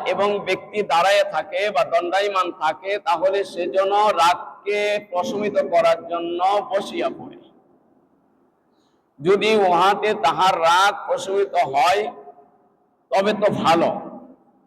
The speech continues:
নতুবা সে যেন শুইয়া পড়ে। রাসূল পাক সাল্লাল্লাহু আলাইহি ওয়াসাল্লাম ইরশাদ করেন,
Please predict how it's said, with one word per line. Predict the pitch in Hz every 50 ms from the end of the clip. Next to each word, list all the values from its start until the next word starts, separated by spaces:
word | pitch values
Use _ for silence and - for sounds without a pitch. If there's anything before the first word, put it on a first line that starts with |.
| _ _ _ _ _ _ 147
নতুবা | 165 185 196 185 - 220 220 220 220 220
সে | - - 185 185 196
যেন | 190 208 208 208 220 220
শুইয়া | 214 208 - 185 185 185 180 170
পড়ে। | - 147 139 - - - - - - - - - - - _ _ - _ _ _ _ _ _ _ _ _ _ _ _ _ _ _ _ _ _ _ _ _ _ _ _ _ _ _ _ _ _ _ _ _ _ _ _ _ _ _ _ _ _ _ _ _
রাসূল | - 147 139 123 - 202 214 214 208 202 202 202
পাক | 175 190 196 202 208 214 -
সাল্লাল্লাহু | - - 190 190 196 190 185 185 185 185 190 202 208 208 208 208 185
আলাইহি | 185 180 180 185 175 190 190 180
ওয়াসাল্লাম | 170 170 170 - 190 190 190 185 185 175 175 170
ইরশাদ | 170 165 156 151 - 160 175 190 190 - -
করেন, | 143 156 160 160 175 190 208 214